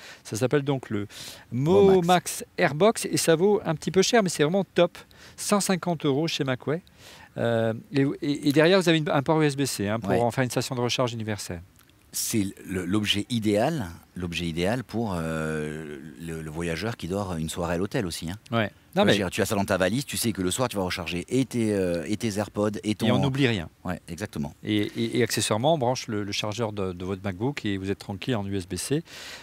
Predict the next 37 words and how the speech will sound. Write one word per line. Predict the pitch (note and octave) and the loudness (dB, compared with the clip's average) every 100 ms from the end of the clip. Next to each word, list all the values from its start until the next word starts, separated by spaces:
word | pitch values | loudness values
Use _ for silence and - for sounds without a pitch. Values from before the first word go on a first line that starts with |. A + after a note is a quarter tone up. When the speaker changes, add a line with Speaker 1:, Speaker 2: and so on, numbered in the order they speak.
| - | -4
Speaker 1:
Donc, | C3 | 2
Speaker 2:
Exactement. | - - D3+ | 2 2 0
Speaker 1:
c'était, | - - | 0 -2
c'était | - C3 E3+ | -2 2 4
les | E3 D3 | 4 2
produits | - D3 C3 E3 D#3+ | 2 -2 0 -2 -2
de | C#3 | -2
ch-, | - | -4
ça | - B2 | -4 -2
s'appelle | B2+ C3+ | 0 0
donc | D#3 - | -2 0
le | B2 | 2
Momax | F3 G3 G#3+ - - - | 4 4 2 0 -8 0
Airbox | E3+ C#3 E3+ G3 - | 2 4 4 2 0
et | - | -4
c'est | - D#3+ | 2 2
chez, | - G#3 G#3+ - | 4 2 0 -2
euh, | C#3 | -2
Macway. | E3 F3+ E3+ D3+ | 0 0 4 4
Stéphane, | C#3+ - F3 F#3+ | 4 2 4 2
de | D#3 | 0
ton | - D3+ | -6 -6
côté, | E3 D3 G#3 A3 - - - - - - _ | -4 -2 0 0 -4 -16 -18 -18 -20 -20 _
euh, | C#3 C#3 C3+ C3+ C3 B2+ C3 | 0 2 2 0 0 0 -2
après | B2+ D#3 | -2 0
Macway, | D3+ - G3+ | 0 2 0
on | F3+ | 2
va, | E3+ | 2
on | |
met | D3 | 0
le | E3 | 0
cap | - F#3+ | 0 -2
sur | - D#3+ D3 | -4 -2 2
Native | D#3+ F#3+ - B3+ | 2 2 2 4
Union, | G#3+ D#3 C3 | 4 0 -2
je | A#2+ G#2+ | -2 -4
crois. | - G2+ | -4 -8